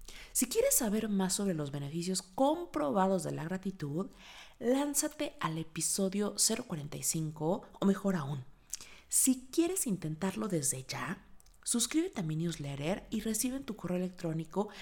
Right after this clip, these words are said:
la última entrega del journal, que ya sabes que en esta ocasión está a cargo de Papelería Terapéutica, porque justamente se trata de un cuadernillo de ejercicios de gratitud completamente nuevos y exclusivos para ti. Realmente creo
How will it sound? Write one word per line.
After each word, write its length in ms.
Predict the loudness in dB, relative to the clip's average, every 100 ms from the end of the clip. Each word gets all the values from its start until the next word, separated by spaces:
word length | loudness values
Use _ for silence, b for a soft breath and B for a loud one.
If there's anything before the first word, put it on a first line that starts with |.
| B
la 120 | 0 2
última 320 | 2 0 0
entrega 360 | 0 0 -2
del 180 | 0 -2
journal, 460 | 2 2 2 0 -2
que 160 | -4
ya 120 | -4 0
sabes 360 | 0 0 -2
que 80 | -2
en 60 | -6
esta 160 | -4
ocasión 360 | -6 -4 -2 -2
está 220 | -2 -4
a 140 | -6
cargo 260 | -6 -4 -4
de 80 | -4
Papelería 440 | -6 -6 -6 -6
Terapéutica, 920 | -2 -4 0 0 0 -2 -4 -2 -2 B B B B
porque 260 | -4 -2 0
justamente 720 | 0 4 2 2 0 0 0
se 140 | -2
trata 300 | 0 -4 -4
de 80 | -2
un 100 | 0
cuadernillo 500 | 0 -2 -2 -4 -4
de 80 | -6
ejercicios 580 | -4 -4 -2 -2 -2 -2
de 80 | -4
gratitud 640 | -4 -8 -8 0 2 2 B B B 4
completamente 920 | 4 6 -2 -2 -2 -2 -2 0 2
nuevos 580 | 2 2 0 0 -2 -2
y 80 | -2
exclusivos 580 | -2 -4 -4 -4 -4 -8
para 240 | -10 -10 -12
ti. 160 | -16 -16 _ -20 -20 -18 -18 b b b b -18 -6
Realmente 540 | -6 -6 -10 -6 -6 -4
creo 600 | -6 -4 -2 -2 -2